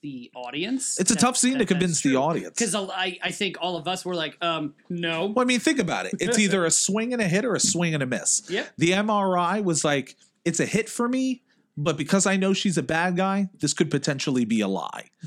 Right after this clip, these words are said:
Speaker 2: So
Speaker 1: <laughs>
Speaker 2: fine." Then she goes, "Look at, uh, look at, uh, the clothes that he was wearing earlier. It's got red clay. You had mentioned that there was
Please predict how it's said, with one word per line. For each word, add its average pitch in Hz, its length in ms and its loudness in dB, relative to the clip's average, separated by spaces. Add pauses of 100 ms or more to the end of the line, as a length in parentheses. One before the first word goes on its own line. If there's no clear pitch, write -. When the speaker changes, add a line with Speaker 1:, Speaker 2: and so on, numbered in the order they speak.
(280)
Speaker 2:
So 160 200 0
Speaker 1:
<laughs> 151 180 -2
Speaker 2:
fine." 69 380 -4 (480)
Then 247 200 0
she - 160 4
goes, 180 420 2 (300)
"Look 285 220 2
at, 247 200 2
uh, 175 420 2
look 220 220 2
at, 226 220 -4
uh, 160 500 0
the 151 440 0
clothes 254 460 0
that 135 140 2
he 151 120 0
was 139 180 -2
wearing 143 340 0
earlier. 151 440 0
It's - 140 -8
got 127 260 -2
red 127 280 0
clay. 175 420 -2 (260)
You 220 200 4
had 165 120 2
mentioned 120 340 -2
that 127 100 -2
there 131 120 2
was 123 200 0